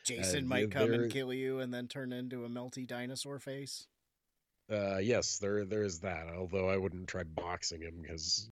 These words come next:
Speaker 2: it doesn't work out very well. Uh, but yeah, like, in the, the, it's g-, kind of a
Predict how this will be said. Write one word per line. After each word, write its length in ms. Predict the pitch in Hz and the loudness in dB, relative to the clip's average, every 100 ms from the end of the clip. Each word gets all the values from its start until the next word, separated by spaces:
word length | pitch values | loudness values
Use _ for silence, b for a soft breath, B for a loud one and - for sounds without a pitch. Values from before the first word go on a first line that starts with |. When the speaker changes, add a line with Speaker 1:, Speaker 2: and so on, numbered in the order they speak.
| - | -14
Speaker 2:
it 200 | 95 98 | -14 0
doesn't 220 | 107 90 | 2 4
work 220 | 87 87 | 2 2
out 160 | 92 87 | 2 -2
very 240 | 87 87 | 0 2
well. 320 | 87 87 87 85 B B B B B B | 4 4 2 -2 B B B B B B
Uh, 400 | 95 95 98 98 95 - 85 101 | 4 6 8 6 4 -8 -8 4
but 260 | 117 107 98 - | 6 6 2 0
yeah, 360 | 131 131 98 | 4 6 6
like, 340 | 95 98 98 95 | 4 4 2 2
in 640 | 117 117 113 113 113 120 | 0 0 0 -4 -2 0
the, 640 | 123 120 110 113 98 107 95 98 117 139 151 _ - | 2 2 0 0 -2 -4 -6 -8 -8 -8 -10 _ -12
the, 260 | 135 110 78 _ _ - - | -8 -8 -12 _ _ -20 -2
it's 280 | 131 143 - | 2 4 4
g-, 200 | - 156 | 4 4
kind 280 | - - 165 | 4 2 4
of 80 | |
a 100 | 120 | 4